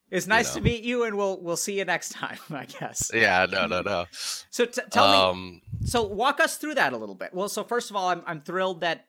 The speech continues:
Speaker 1: uh, the stream has been helpful in some way. And, um, I think this is my, this is my fastest time to curing another human being. Is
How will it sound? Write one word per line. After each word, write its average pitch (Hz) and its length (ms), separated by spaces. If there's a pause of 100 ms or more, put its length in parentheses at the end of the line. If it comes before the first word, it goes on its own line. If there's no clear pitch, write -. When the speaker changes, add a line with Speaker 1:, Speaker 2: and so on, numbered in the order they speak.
Speaker 1:
uh, 135 280 (120)
the 147 140
stream 156 260
has 135 120
been 131 120
helpful 113 400
in 104 80
some 101 220
way. 104 260 (1000)
And, 135 320
um, 123 340
I 175 80
think 208 200
this 214 160
is 196 120
my, 165 200
this 156 200
is 156 140
my 147 100
fastest - 720
time 147 280
to 131 100
curing 120 400
another 101 260
human 104 320
being. - 300 (260)
Is - 240